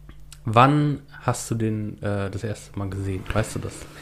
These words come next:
Hast du das mitbekommen? Wie alt warst du eigentlich, als der rauskam?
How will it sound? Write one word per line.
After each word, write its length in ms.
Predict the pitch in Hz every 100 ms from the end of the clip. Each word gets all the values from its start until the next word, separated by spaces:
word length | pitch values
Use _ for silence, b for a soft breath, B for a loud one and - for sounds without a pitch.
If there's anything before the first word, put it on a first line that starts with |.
| B
Hast 220 | 131 -
du 40 |
das 120 | 131 -
mitbekommen? 520 | 147 - - 104 101 - -
Wie 120 | 120
alt 260 | 123 151 127
warst 220 | 170 -
du 40 | 95
eigentlich, 320 | 92 98 -
als 120 | 104
der 100 | -
rauskam? 440 | 95 107 - 90